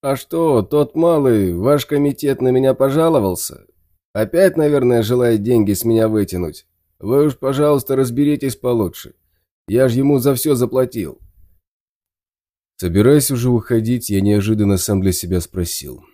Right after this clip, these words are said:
"И последний вопрос, Лещук. Как долго ваши предки после окончания войны провели в бомбоубежище? Ну, сколько примерно лет?" "Они мне не докладывали.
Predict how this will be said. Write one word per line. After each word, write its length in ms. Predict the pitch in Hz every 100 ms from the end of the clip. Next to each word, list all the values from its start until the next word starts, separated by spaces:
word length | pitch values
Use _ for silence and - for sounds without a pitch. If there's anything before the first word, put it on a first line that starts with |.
| _ _ _ _ -
"И 80 | 85
последний 540 | 117 120 147 156 113
вопрос, 580 | 98 101 117 107 87 -
Лещук. 580 | 85 98 - 82 _ _ _ _ _ _ _ _ _ _ _ -
Как 240 | 90 90
долго 440 | 104 147 101 82 78
ваши 300 | 104 - 90
предки 440 | - 131 135 -
после 340 | 92 95 -
окончания 540 | 85 87 85 104 92 82
войны 320 | 82 85 110
провели 380 | - 92 92 101
в 60 |
бомбоубежище? 880 | 90 92 92 107 92 78 78 - - - _ _ _ _
Ну, 360 | 85 95 85 71
сколько 380 | - 151 123
примерно 420 | 90 101 117 95 95
лет?" 320 | 80 62 _ _ _ _ _ _ _ _ _ _
"Они 340 | - 104 139 190
мне 200 | 196 185
не 120 | 175
докладывали. 920 | 156 143 - 135 151 123 90 76 -